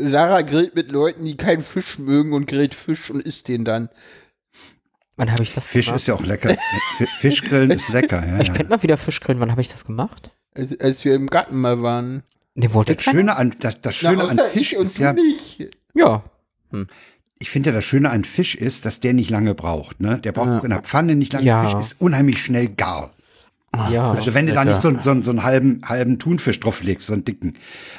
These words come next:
Speaker 3: aber so eine, so eine Forelle
Speaker 2: Die ist
Speaker 3: oder
Speaker 2: schnell
Speaker 3: so ein,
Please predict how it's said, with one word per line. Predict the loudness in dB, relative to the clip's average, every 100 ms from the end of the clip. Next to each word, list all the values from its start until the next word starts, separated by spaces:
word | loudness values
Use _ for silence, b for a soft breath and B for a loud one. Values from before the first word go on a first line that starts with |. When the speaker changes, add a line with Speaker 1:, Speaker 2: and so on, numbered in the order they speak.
| B
Speaker 3:
aber | -2 0
so | 2 4
eine, | 4 2
so | 0
eine | 0
Forelle | 2 0 2 2 4 4 2 -2 B
Speaker 2:
Die | -6
ist | -4 -2
Speaker 3:
oder | 0
Speaker 2:
schnell | 0
Speaker 3:
so | 0
ein, | 0